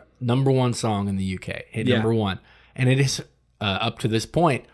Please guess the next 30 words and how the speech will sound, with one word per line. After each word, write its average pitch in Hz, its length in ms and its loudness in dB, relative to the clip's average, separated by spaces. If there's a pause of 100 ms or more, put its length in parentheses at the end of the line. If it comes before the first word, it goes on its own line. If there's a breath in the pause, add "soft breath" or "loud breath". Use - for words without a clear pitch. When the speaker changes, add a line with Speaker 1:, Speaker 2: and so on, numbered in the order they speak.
(140)
Speaker 1:
her 117 240 -4
only 175 340 6
number 110 260 2 (100)
one 104 240 -2
song 98 240 -4
in 95 80 -4
the 92 80 -6
U 90 80 -6
K, 95 200 -8
which 101 180 -8
is 98 100 -8
incredible, 98 560 -4
too. 143 380 6
Speaker 2:
Right. 117 160 0
Speaker 1:
To 110 40 -2
have 127 140 4
your 113 100 2
debut 120 580 2
song 101 480 -4
as 104 180 -4
your 101 140 -2
number 98 240 -4
one 95 400 -8 (160)
and 104 220 -2
never 120 280 2
have 110 200 2
another 104 500 -4
number 104 240 -4
one 98 180 -4
hit. 120 360 0